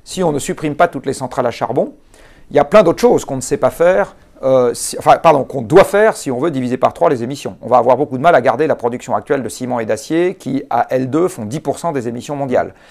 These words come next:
On va avoir beaucoup de mal à continuer à manger autant de bœuf, sachant que l'alimentation, c'est pas loin de trente pour cent des émissions mondiales. On va avoir du mal à conserver autant d'objets qui circulent sur Terre, parce que les transports, c'est quinze pour cent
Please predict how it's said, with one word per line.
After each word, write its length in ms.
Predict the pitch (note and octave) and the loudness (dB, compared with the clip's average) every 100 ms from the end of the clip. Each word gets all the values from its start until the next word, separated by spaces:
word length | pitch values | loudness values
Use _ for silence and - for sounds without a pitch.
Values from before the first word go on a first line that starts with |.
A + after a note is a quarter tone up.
| - - G#2+ | -20 -20 -6
On 20 | |
va 120 | A#2 | -2
avoir 180 | A#2 A#2+ | 0 0
beaucoup 200 | D3+ D3 | 0 -2
de 60 | |
mal 140 | C3+ D#3+ | 2 2
à 60 | |
continuer 340 | C3 A#2+ C3+ C3 | 2 -6 -4 -2
à 60 | |
manger 200 | A2+ B2+ | -2 -2
autant 240 | C3 A2 - | -4 -4 -4
de 60 | |
bœuf, 340 | A2 E3 F#3 - _ _ | 2 2 2 -12 _ _
sachant 320 | - A#2 - | -10 -6 -6
que 80 | - | -2
l'alimentation, 720 | B2 A#2+ A#2+ A2+ G#2+ - F3 | -4 -2 -4 -4 -6 -4 -6
c'est 160 | F3+ C3 | -6 -12
pas 120 | A#2+ | -8
loin 140 | B2 D#3 | -6 -6
de 80 | |
trente 300 | G#2+ - F3 | -6 -2 -2
pour 160 | C#3 C#3+ | -2 -10
cent 280 | - F3+ F3+ | -6 -6 -6
des 200 | A2+ A#2 | -10 -8
émissions 300 | A#2 A#2+ - | -6 -8 -8
mondiales. 440 | D3+ C3+ A#2+ G2+ - - - - - | -8 -4 -2 -4 -8 -20 -20 -20 -12
On 80 | B2+ | 2
va 140 | C3+ | 4
avoir 200 | C3+ B2+ | 6 2
du 120 | B2+ | 4
mal 120 | D3+ | 4
à 60 | C3+ | 4
conserver 420 | A#2 A#2+ B2 A#2 | 0 -4 -2 0
autant 280 | B2 B2+ C3+ | -2 0 0
d'objets 320 | B2 A2+ C3 | -2 -2 -4
qui 100 | B2 | -4
circulent 380 | - C3+ - C3 | -6 -6 -4 -6
sur 180 | - - | -8 0
Terre, 360 | D#3 F3+ G#3 - - _ _ | 4 6 4 -2 -20 _ _
parce 120 | C3 | -8
que 80 | B2 | -6
les 100 | A2 | -6
transports, 460 | - A2+ E3 F#3 | -6 0 4 6
c'est 140 | - - | 4 -4
quinze 220 | F#3 F3 | -4 -2
pour 180 | E3+ - | -6 -2
cent 240 | F#3+ F#3+ | -2 -4